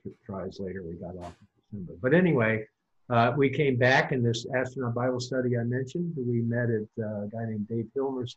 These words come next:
house. It was his turn. And so this was just before Christmas. So instead of doing our Bible study, he had us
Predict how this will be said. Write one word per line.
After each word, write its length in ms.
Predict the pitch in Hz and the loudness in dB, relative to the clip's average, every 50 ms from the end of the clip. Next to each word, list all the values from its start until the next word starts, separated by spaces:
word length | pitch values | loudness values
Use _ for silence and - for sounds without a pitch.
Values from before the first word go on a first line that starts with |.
| - 113 | -10 -8
house. 320 | 113 123 - - - - - - | -6 -6 -6 -6 -10 -14 -12 -14
It 80 | 107 104 | -14 -14
was 140 | 107 - - | -14 -16 -12
his 200 | - 120 117 - - - | -10 -10 -10 -10 -10 -10
turn. 340 | 120 117 113 117 117 120 120 - _ _ _ _ _ _ _ _ _ _ - | -8 -6 -4 -4 -6 -8 -10 -14 _ _ _ _ _ _ _ _ _ _ -8
And 200 | 110 110 104 - | -6 -6 -6 -6
so 260 | - 120 113 110 117 | -4 -2 0 0 2
this 140 | 120 117 - | 0 0 -2
was 120 | 127 113 117 | -4 -6 -4
just 220 | 135 131 120 - - | -2 -4 -4 -4 -6
before 360 | 117 - - - 117 104 104 | -10 -10 -6 -4 -4 -4 -4
Christmas. 680 | - - - 202 202 - - 123 113 107 110 110 - - | -6 -4 -4 -4 -4 -4 -4 -4 -4 -4 -4 -6 -4 -2
So 220 | 127 117 113 113 | 0 0 0 0
instead 420 | 110 107 107 - - 127 131 127 | 0 -2 -6 -4 -2 -2 0 2
of 200 | 127 123 117 113 | 0 0 -2 0
doing 480 | 117 131 135 135 135 127 127 123 123 117 | 2 2 2 4 2 2 0 0 0 -2
our 140 | 117 117 104 | -2 -4 -4
Bible 400 | 104 113 117 123 127 123 127 123 | -2 -2 0 0 0 0 0 -2
study, 440 | 123 - - 113 110 107 110 110 113 | -4 -6 -6 -6 -4 -4 -2 -2 -2
he 200 | 117 123 123 120 110 | -2 -2 -2 -2 -2
had 160 | 113 117 113 | -4 -4 -4
us 220 | 117 113 101 - | -4 -6 -8 -10